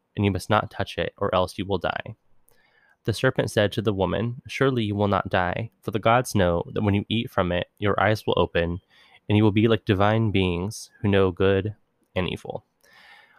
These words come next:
There's a lot here. There's a lot of baggage here. This has been used to justify, you know,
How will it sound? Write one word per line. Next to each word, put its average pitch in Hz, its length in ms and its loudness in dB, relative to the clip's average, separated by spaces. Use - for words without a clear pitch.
There's 107 220 4
a 110 60 6
lot 95 320 2
here. 127 500 -2
There's 101 140 0
a - 20 -2
lot 95 120 2
of 85 140 -2
baggage 92 380 2
here. 95 420 0
This 95 220 -2
has 90 140 0
been 92 200 2
used 92 600 0
to - 140 -10
justify, 87 840 0
you 92 160 -2
know, 85 400 2